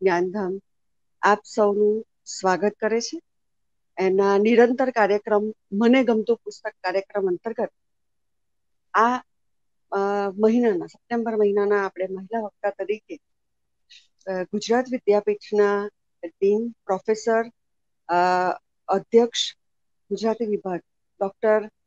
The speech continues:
ઉષાબેન ઉપાધ્યાયને મેળવવા સદભાગી થયા છે. તો સયાજી વૈભવ પુસ્તકાલય વતી ડોક્ટર ઉષાબેનનું હું હાર્દિક સ્વાગત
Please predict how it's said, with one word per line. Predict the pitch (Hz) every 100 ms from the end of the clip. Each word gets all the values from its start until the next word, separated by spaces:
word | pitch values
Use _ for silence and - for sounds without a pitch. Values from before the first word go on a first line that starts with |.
| _ _ -
ઉષાબેન | 208 - 247 262
ઉપાધ્યાયને | 226 202 214 190 226 214 226
મેળવવા | 208 185 196 196
સદભાગી | 202 185 156 202 196 202
થયા | - 180 220
છે. | 240 - _ _ _ _ _ -
તો | 208 196 202 196 175 147
સયાજી | - 202 202 226 240
વૈભવ | 226 214 214
પુસ્તકાલય | 208 - 202 202 196 202
વતી | 190 - 208 202 _ _ _ _ _ _
ડોક્ટર | 196 185 208 196 - 196
ઉષાબેનનું | - 240 214 196 190 185 185 - -
હું | 208 202 196
હાર્દિક | 190 185 214 -
સ્વાગત | 196 170 214